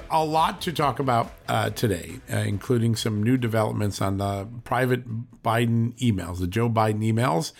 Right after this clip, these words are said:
that the National Archives may have. I'm gonna break that story here in a second. But before that,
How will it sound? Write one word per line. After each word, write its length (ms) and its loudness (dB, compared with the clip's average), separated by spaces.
that 140 -6
the 80 -4
National 340 2
Archives 420 2
may 140 -4
have. 340 -2
I'm 80 -2
gonna 220 -4
break 480 -4
that 180 -2
story 320 2
here 160 2
in 140 0
a 40 -4
second. 500 -2
But 120 -2
before 380 0
that, 320 -2